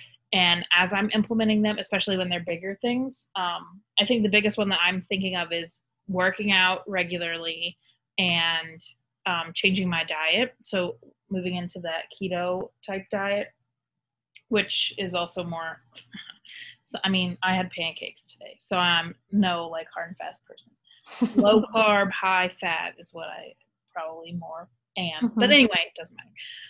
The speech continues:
Speaker 1: So I, uh,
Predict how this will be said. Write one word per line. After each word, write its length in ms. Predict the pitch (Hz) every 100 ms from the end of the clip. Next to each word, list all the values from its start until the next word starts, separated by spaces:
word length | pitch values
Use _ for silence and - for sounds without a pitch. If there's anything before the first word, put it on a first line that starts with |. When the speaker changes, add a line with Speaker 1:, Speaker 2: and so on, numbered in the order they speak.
| _
Speaker 1:
So 840 | - - 277 254 214 202 196 202 202 _ _ _ _ _ _
I, 480 | 220 208 202 202 196
uh, 400 | 185 175 170 170